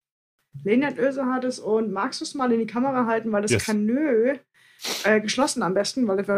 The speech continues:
Speaker 1: ich möchte auf das Wort Kanö hin, hin, äh, das Kanö ist ja eigentlich ein ganz klassisches Messer. Im geschlossenen Zustand sind die Griffschalen, oder nein, auch im offenen, also die Griffschalen sind halt wie ein Kan-,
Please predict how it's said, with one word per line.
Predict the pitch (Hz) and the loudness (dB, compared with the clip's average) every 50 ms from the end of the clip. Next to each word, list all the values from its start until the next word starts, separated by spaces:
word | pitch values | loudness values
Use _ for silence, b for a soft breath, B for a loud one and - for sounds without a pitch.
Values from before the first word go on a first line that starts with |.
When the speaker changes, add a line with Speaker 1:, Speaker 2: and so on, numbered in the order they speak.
| 202 - - | 0 -2 -2
Speaker 1:
ich | - | -2
möchte | 220 226 220 - | -2 0 2 0
auf | 180 180 | 0 -2
das | - 202 - - - - | -2 -4 -4 -4 -4 -2
Wort | 185 202 214 208 - | 0 0 0 0 -2
Kanö | - 226 202 196 196 214 233 233 | -2 -2 0 0 2 2 4 4
hin, | 214 196 185 190 170 - | 2 2 0 -4 -6 -8
hin, | - 170 202 196 185 185 185 180 180 - _ _ _ _ - | -8 -6 -4 -4 -4 -4 -4 -6 -12 -16 _ _ _ _ -12
äh, | 147 143 147 - - 139 143 - - - | -10 -8 -8 -8 -8 -10 -12 -12 -10 -8
das | 208 - - | -8 -8 -4
Kanö | - 233 220 226 311 415 | 0 2 2 4 4 4
ist | 427 - - | 2 2 2
ja | 254 208 | 2 2
eigentlich | 226 285 302 262 202 | 4 2 2 0 0
ein | 220 | 2
ganz | 233 233 233 - | 2 0 0 0
klassisches | - 240 254 254 277 262 - 247 - - | 0 0 0 0 -4 -8 -8 -8 -4 -2
Messer. | 214 214 214 - 220 208 B B B B B B _ - | -2 -2 -2 -2 -4 -6 B B B B B B _ -10
Im | 196 | -8
geschlossenen | 196 - 226 233 240 - 254 226 | -6 -4 -2 -2 0 0 0 0
Zustand | - - 240 226 - 220 214 196 | 0 -2 -4 -2 -2 -2 -2 -2
sind | 196 190 | -2 -4
die | 202 190 | -6 -6
Griffschalen, | - 202 220 233 - - - 214 208 202 196 185 | -4 -4 -4 -2 -2 -4 -2 0 0 0 0 0
oder | - 160 151 | -2 -2 -4
nein, | 135 139 143 143 139 | -4 -6 -8 -10 -10
auch | - - 175 139 | -10 -12 -12 -12
im | 165 | -12
offenen, | - 165 - - 185 175 | -12 -10 -10 -8 -8 -8
also | - 170 175 | -6 -6 -6
die | 165 170 | -6 -4
Griffschalen | - 214 208 - 226 202 196 | -6 -6 -4 -2 -2 -2 -2
sind | 196 180 | -2 -4
halt | 180 185 165 | -4 -4 -2
wie | 180 208 | -2 -4
ein | 190 | -4
Kan-, | - - 202 190 180 - - - | -2 -2 -2 -2 -2 -2 -6 -10